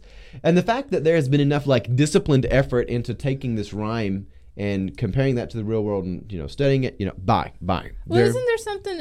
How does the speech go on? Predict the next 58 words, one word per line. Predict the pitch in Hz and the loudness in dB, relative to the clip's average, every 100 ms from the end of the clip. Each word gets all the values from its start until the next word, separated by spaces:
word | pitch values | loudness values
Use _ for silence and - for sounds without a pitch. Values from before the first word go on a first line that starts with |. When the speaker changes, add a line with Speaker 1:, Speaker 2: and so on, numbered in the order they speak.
| - | -6
Speaker 2:
in, | 311 285 | -4 0
um, | 285 262 240 226 220 - _ - - | 0 -2 -4 -4 -8 -14 _ -20 -8
isn't | 294 339 | -4 -2
it | 349 320 | 0 2
in | |
John | 262 277 294 | 2 0 0
three | 277 294 302 | -2 0 0
or, | 262 214 - 220 | 0 -2 -4 -6
or | |
one | 208 247 277 | -4 0 0
other | 269 | 0
time | 262 262 | 0 0
when | 247 | 2
Jesus | 226 240 247 233 | 0 -2 -2 -4
is | |
talking? | 240 240 262 | -2 2 2
It's | 233 220 | 2 0
not | 269 226 - - | -2 -4 -10 -8
this, | 220 240 240 | 0 0 0
obviously, | 214 196 202 196 | -4 -4 -6 -6
'cause | 196 | -6
it's | 185 202 | -8 -8
not, | - 190 | -10 -8
Jesus | 202 185 180 | -8 -8 -10
didn't | 175 | -12
speak | - 160 208 | -10 -6 -2
English, | 220 196 185 - | 0 -2 -6 -8
but | 220 196 - - - - | -6 -6 -8 -20 -8 0
there's | 262 | 4
a | 247 | 4
very | 240 302 285 | 4 2 0
similar | - 269 254 226 214 | 0 2 2 0 -4
line | 202 220 247 220 | -4 -2 -2 0
where | 214 | -2
he | 220 | -2
says, | - 226 208 | -2 -2 0
like, | 214 | 0
"You | 233 254 | 4 6
know | 254 294 285 240 220 220 - - - | 6 6 2 2 0 -2 -12 -8 2
by | 247 | 4
looking | 247 247 233 | 4 4 0
at | 214 214 | -2 -6
the | |
sky | 202 - 262 262 233 220 208 | -8 -6 -4 -2 -2 -4 -4
how | 233 226 | -4 -2
the | 214 | -2
seas | - 285 262 | 0 0 2
are | 226 | -2
gonna | 220 202 | -2 -4
be, | 214 | -4
and | 214 | -4
yet | 214 - | -4 -4
you | 214 | -4
don't | 220 214 | -6 -6
know | 214 | -6
where | 208 196 | -6 -8
the | |
Spirit" | 202 - 214 196 - | -10 -6 -6 -6 -12